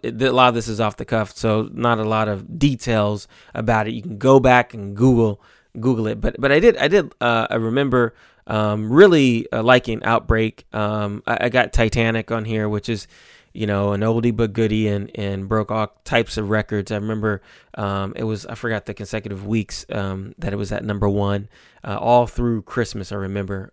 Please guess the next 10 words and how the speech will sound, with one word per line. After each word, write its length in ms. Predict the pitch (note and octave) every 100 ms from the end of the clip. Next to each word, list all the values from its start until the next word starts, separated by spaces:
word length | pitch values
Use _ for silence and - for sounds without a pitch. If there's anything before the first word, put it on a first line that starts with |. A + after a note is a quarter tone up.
| -
Um, 380 | G#2 G2 G2
and, 240 | G#2+ G#2 -
and 280 | G#2+ G2 F#2+
I 300 | _ _ _
remember 200 | - A2+ A2
my 40 |
mom 380 | G#2 G#2 G#2+ G#2
seeing 280 | F#2+ - G2
it, 120 | G2+
like, 460 | F#2+ G2 F#2 -